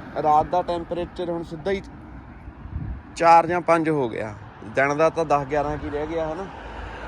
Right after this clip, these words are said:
ਤੇ ਆਹ ਦੇਖ ਲਓ, ਤੁਹਾਨੂੰ ਬਾਕੀ ਆ ਬੇਬੇ ਦੇ, ਬੇਬੇ ਦੇ ਇਹਦੇ ਕੋਟ ਤੋਂ, ਠੰਡ ਤੋਂ ਪਤਾ ਲੱਗ ਜਾਣਾ ਕੋਟ ਕਿੱਡਾ ਮੋਟਾ ਪਾਇਆ ਹੋਇਆ ਵਾ। ਚੰਗੀ ਠੰਡ ਹੋ ਗਈ, ਜਾਣੀ ਕਿ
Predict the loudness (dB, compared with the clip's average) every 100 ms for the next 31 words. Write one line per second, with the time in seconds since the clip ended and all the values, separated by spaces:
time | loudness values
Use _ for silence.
0 | -10 -8 -8 -8 -8 -6 -4 -2 -2 -2
1 | -2 -2 2 4 6 4 4 6 6 6
2 | 4 4 2 2 4 2 4 2 4 0
3 | 4 4 4 0 -4 -12 -12 -12 -8 -4
4 | -4 0 2 2 0 -2 -4 -8 -6 -2
5 | -2 0 2 4 4 0 0 -2 -2 0
6 | -2 0 0 2 2 0 0 -2 -2 -2
7 | -2 0 -2 -2 -2 2 2 2 4 4
8 | 2 -2 -4 -6 -6 -8 -8 -8 -10 -10
9 | -10 -10 -12 -12 -12 -12 -12 -12 -14 -14
10 | -12 -12 -12 -12 -14 -14 -14 -14 -14 -14
11 | -14 -8 2 4 6 6 4 6 6 4
12 | 4 2 2 0